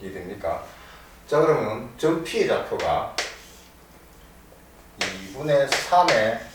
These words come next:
영, Q의 좌표가 영, 콤마 마이너스 육이 됩니다. 두 점을 지나는 직선이죠.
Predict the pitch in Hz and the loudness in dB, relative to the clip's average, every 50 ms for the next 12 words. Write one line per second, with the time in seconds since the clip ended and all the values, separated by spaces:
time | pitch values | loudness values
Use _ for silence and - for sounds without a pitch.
0 | - - - - - - - - - - - - 226 220 143 104 101 - - - | -20 -20 -20 -6 -2 -2 0 0 -2 -8 -4 -2 0 0 0 0 -4 -10 -8 -4
1 | - - - - - - - - 214 202 - - - - - - - - - - | -2 -2 -2 -4 -8 -12 -10 -6 -2 -2 0 0 0 -2 -2 -4 -8 -6 -6 -6
2 | - - - - - - - - - - - - - - 101 104 104 104 104 - | -6 -8 -14 -18 -20 -20 -20 -20 -20 -16 -10 -10 -6 -4 -4 -4 -4 -4 -6 -4
3 | 170 170 170 - 135 127 127 123 - - 120 - - - 113 113 113 - - 123 | 0 2 4 4 6 6 6 4 4 2 2 2 2 0 0 -2 -4 -6 -10 -10
4 | 117 120 113 - - - - - - - - - - - - - - 139 143 147 | -6 -2 -2 -2 -2 -4 -8 -8 -8 -8 -8 -10 -14 -18 -18 -16 -12 -6 -2 0
5 | 170 160 160 151 - 131 117 110 107 104 101 95 - - - - - 98 - - | 2 2 2 0 -2 -4 -4 -2 -2 -2 -4 -6 -8 -10 -12 -12 -12 -12 -12 -12
6 | - - - - | -12 -12 -14 -14